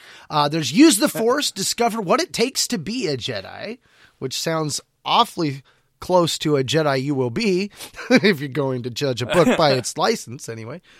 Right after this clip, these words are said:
or the title there. Uh, let's see, there's, uh, Star Wars Book of Lists. That sounds,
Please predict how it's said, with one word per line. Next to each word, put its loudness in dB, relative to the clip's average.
or -10
the -10
title -6
there. -12
Uh, 4
let's 0
see, -2
there's, 0
uh, 2
Star 4
Wars 8
Book 6
of 6
Lists. 4
That -18
sounds, -4